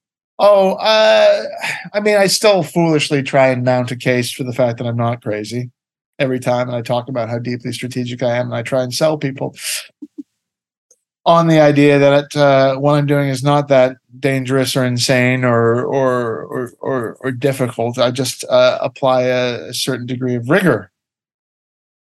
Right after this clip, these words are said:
uh, to what I do that others don't, and, um, in many cases. But, uh, you know, it falls upon deaf ears, and so you're, you're still perceived as the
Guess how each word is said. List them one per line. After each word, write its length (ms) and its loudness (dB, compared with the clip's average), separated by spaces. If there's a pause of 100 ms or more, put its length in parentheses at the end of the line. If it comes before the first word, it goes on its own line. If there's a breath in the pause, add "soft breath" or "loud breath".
uh, 800 0
to 80 -4
what 140 0
I 80 -2
do 160 -4
that 100 -4
others 300 -4
don't, 400 0 (260)
and, 360 -8
um, 440 -2 (1600)
in 120 -4
many 240 -6
cases. 600 -8
But, 280 -4
uh, 360 0
you 80 -6
know, 160 -6
it 80 -16
falls 260 -4
upon 280 -8
deaf 220 -6
ears, 260 -6
and 160 -16 (800)
so 320 -14
you're, 360 -8
you're 140 -14
still 260 -4
perceived 420 -6
as 240 -6
the 580 -2